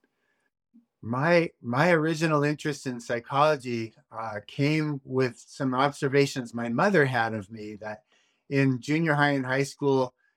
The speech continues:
people would gravitate to me to have conversations. And it, it was usually their problem bringing the conversation, initiating the conversation, and I would listen and they would leave kind of feeling helped. And I really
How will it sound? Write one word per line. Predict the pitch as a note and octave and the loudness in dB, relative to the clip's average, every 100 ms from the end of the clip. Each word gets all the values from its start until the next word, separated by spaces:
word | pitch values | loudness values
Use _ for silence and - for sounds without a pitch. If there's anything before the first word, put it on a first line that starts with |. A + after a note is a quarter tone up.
| _ | _
people | D#3 D3+ D3+ | -8 -2 0
would | A#2+ | 0
gravitate | C3+ C3+ C3+ C#3+ D3 C3+ - | 0 0 0 -2 0 -2 -4
to | C3+ | -8
me | B2+ B2+ B2 | -6 -6 -6
to | - B2 A2+ - _ _ - | -4 -4 -4 -8 _ _ -4
have | C3 - | -2 0
conversations. | D3 C#3+ C3+ - G#3 G#3 C3+ G#2+ - | 2 2 2 2 2 2 -4 -8 -8
And | A2+ B2 - _ _ _ _ - | -8 -8 -14 _ _ _ _ -8
it, | D3+ E3+ - | -4 -4 -2
it | |
was | D#3+ D#3 C#3 - | 2 2 0 -4
usually | D#3 A3+ A3+ E3 C#3+ | 2 4 4 2 0
their | A#2 C#3+ F#3+ | 4 6 6
problem | - E3+ D#3 D3 E3 G3 - _ _ _ _ _ _ - | 4 0 2 -2 -6 -8 -12 _ _ _ _ _ _ -12
bringing | D#3 D#3+ E3+ | -10 -8 -8
the | D#3+ D3 | -8 -6
conversation, | F3 E3 D#3 D3 D#3 - D#3 E3 | -4 -4 -6 -4 -6 -4 -6 -2
initiating | D3+ F3+ - E3 C#3 C3+ | 2 2 2 2 2 0
the | C3+ | 0
conversation, | D3 C3+ C3 B2 A#2+ D#3 | 0 0 -2 -6 -8 -4
and | D3 | 0
I | C3 D3+ | 2 4
would | F3 | 2
listen | C#3+ C#3 C#3 D#3+ E3+ | 2 0 0 -2 -2
and | D3 B2 _ _ _ _ - | -2 -4 _ _ _ _ 0
they | C3+ | 0
would | D3+ C#3 | 2 0
leave | C#3 D3 D3 | 0 0 0
kind | D#3+ C#3+ | 0 0
of | D3 | 0
feeling | C#3+ C#3+ D#3 E3 | -2 -6 -4 -2
helped. | C#3 C3 C#3+ - | 2 2 0 -4
And | C3 A#2 _ _ _ | -12 -12 _ _ _
I | D3 | 4
really | A3 F#3+ G3 F3+ C#3+ | 4 6 6 6 0